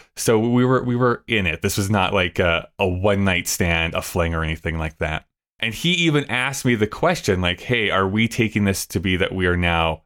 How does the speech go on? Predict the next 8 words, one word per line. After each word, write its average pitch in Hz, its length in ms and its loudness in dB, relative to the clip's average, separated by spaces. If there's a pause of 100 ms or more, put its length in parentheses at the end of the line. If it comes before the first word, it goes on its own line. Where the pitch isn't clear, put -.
(160)
exclusive?" - 1120 -2 (420)
And 87 140 -2 (100)
I 175 160 0
said, 78 560 -2 (540)
"Yes, - 640 -4 (240)
we 90 200 0
are 90 80 2
exclusive." - 760 -2